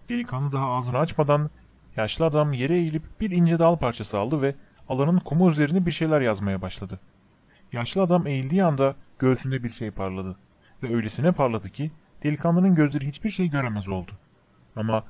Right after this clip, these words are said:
yaşından beklenmeyecek bir çabuklukla harmanesiyle göğsünü örttü yaşlı adam. Delikanlının göz kamaşması geçti ve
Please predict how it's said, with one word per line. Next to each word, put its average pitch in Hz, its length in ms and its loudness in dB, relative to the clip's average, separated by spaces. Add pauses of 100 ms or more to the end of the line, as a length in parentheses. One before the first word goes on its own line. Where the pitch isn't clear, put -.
(140)
yaşından 127 420 -4
beklenmeyecek 156 600 2
bir 127 80 -2
çabuklukla 117 640 -4 (340)
harmanesiyle 135 640 0
göğsünü 139 360 2
örttü 104 280 0
yaşlı 95 280 -6
adam. 92 200 -6 (760)
Delikanlının 175 560 2
göz 202 180 4
kamaşması 139 440 0
geçti 123 380 -8
ve 127 140 -4